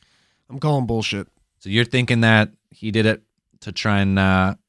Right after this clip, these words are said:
Speaker 2: either for the log-, to get out of the log-, logging contract or for the money for the U F O case of the year or both? Is that what you're saying?
Speaker 1: I'm telling you, he was trying to get fucking two birds stoned, and if it didn't work out, it was all water under the fridge.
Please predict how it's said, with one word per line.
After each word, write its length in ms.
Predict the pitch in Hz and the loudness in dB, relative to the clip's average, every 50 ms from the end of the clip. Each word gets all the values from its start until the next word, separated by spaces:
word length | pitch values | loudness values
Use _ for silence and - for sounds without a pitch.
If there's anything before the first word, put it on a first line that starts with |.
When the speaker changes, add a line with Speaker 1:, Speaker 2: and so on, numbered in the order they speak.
| _ - | _ -8
Speaker 2:
either 320 | 98 107 110 104 110 104 | -4 -2 0 0 0 0
for 400 | - - - 123 113 107 104 101 | -2 -4 -4 -2 0 2 2 2
the 220 | 92 82 87 101 95 | 0 -2 -4 -2 0
log-, 400 | 98 107 113 120 123 117 - - | 2 2 2 2 2 0 -6 -10
to 60 | 107 | -4
get 100 | 107 123 | -2 0
out 80 | 117 113 | 0 2
of 100 | 107 95 | 0 0
the 80 | 98 110 | 0 0
log-, 240 | 120 131 123 113 - - | 0 0 -2 -4 -4 -2
logging 340 | 113 117 131 131 135 127 | 0 0 2 0 -2 -4
contract 640 | 120 131 131 131 127 - 139 131 131 127 - - - _ _ _ _ _ _ _ _ _ _ _ _ _ - | -2 -2 -2 -2 0 0 0 0 0 -2 -4 -8 -20 _ _ _ _ _ _ _ _ _ _ _ _ _ -10
or 180 | 131 139 143 135 | -6 -4 -4 -4
for 100 | - 135 | -4 -4
the 120 | 120 120 | -2 0
money 200 | 117 117 120 117 | 0 0 0 0
for 140 | - - 117 | -2 -2 -2
the 80 | 107 107 | 0 0
U 160 | 110 110 107 | 2 2 2
F 120 | 104 - 117 | 2 0 0
O 160 | 110 107 95 92 - _ _ - | 0 0 -2 -4 -8 _ _ -14
case 240 | - 113 110 - - | -10 -10 -10 -8 -8
of 40 | 95 | -6
the 40 | 98 | -4
year 300 | 98 101 104 104 101 101 | -2 0 0 0 0 -2
or 180 | - 101 98 | -2 -2 -4
both? 300 | 87 87 98 101 110 - | -2 0 0 0 -2 -2
Is 300 | - _ _ _ - - | -4 _ _ _ -20 -16
that 0 | |
what 80 | - - | -12 -10
you're 80 | - - | -10 -8
saying? 240 | - 117 113 120 127 | -6 -6 -6 -6 -8
Speaker 1:
I'm 140 | - 139 156 | -8 -6 -2
telling 260 | - 214 208 202 196 | 2 4 4 6 6
you, 60 | 180 | 6
he 60 | 165 151 | 6 6
was 100 | 151 147 | 4 4
trying 320 | - - 214 202 196 202 196 | 4 6 6 6 6 6 4
to 60 | 190 | 4
get 240 | 165 185 190 185 - | 4 4 2 2 2
fucking 380 | - - 175 170 - 147 147 | 0 0 0 0 0 0 0
two 160 | - - 180 185 | 4 4 4 6
birds 300 | 160 190 190 196 185 - | 6 6 6 6 4 2
stoned, 560 | - - 170 151 143 135 135 135 139 131 - - | 0 2 4 6 6 6 4 2 0 -4 -6 -4
and 140 | 135 135 | -2 -2
if 100 | 135 113 | 0 0
it 40 | 131 | 0
didn't 200 | 127 160 165 160 | 0 0 2 4
work 220 | 156 160 151 - 151 | 4 4 6 6 6
out, 200 | 143 151 151 127 | 6 6 6 4
it 40 | |
was 120 | 127 120 127 | 0 0 2
all 200 | 135 135 135 123 | 4 4 4 4
water 320 | 123 120 123 120 123 120 | 4 4 2 2 2 2
under 140 | 120 120 117 | 2 0 0
the 80 | 113 113 | 0 -2
fridge. 440 | - - 113 110 101 - - - | -2 -2 -2 -2 -2 -4 -8 -12